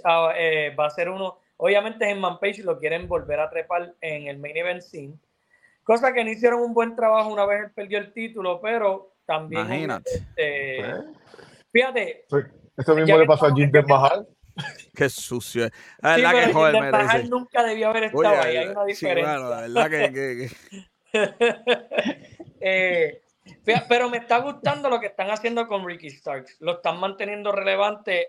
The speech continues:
Speaker 1: aun cuando perdió su oportunidad contra M J F.
Speaker 3: Sí.
Speaker 1: Que para mí eso, por-, para mí eso es una de las pocas cosas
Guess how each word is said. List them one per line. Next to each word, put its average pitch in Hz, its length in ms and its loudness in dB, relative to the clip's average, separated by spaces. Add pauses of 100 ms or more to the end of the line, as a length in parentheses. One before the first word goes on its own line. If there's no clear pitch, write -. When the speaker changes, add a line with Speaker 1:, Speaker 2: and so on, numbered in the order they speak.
Speaker 1:
aun 160 340 -4
cuando 185 340 -6
perdió 180 420 -4
su 185 160 -16
oportunidad 160 600 -10
contra 151 340 -12
M 127 100 -20
J 131 80 -20 (160)
F. 110 80 -20 (960)
Speaker 3:
Sí. - 240 -16
Speaker 1:
Que 151 100 0
para 151 280 2
mí 196 180 -4
eso, 180 420 -2
por-, 202 320 2
para 202 240 0
mí 240 200 -4
eso 220 200 -4
es 208 100 -4
una 208 200 -4
de 214 100 0
las 220 140 -2
pocas 214 280 -8
cosas 220 380 -8